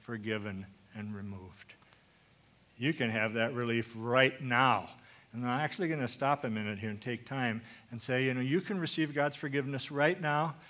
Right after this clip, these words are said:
If, if you've never asked him for it, this, this can be the first time. Maybe you've asked him for it, but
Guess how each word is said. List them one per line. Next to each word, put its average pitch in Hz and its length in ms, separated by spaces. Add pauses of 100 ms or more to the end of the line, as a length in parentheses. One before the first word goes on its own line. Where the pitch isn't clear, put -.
(480)
If, 135 180
if 139 200
you've 135 180
never 165 600
asked 165 340
him 190 100
for 196 280
it, 190 160
this, 135 180 (100)
this 143 200
can 160 120
be 151 120
the 151 80
first 160 340
time. 170 340 (280)
Maybe 165 320
you've 175 180
asked 160 320
him 170 100
for 180 280
it, 196 100
but 135 160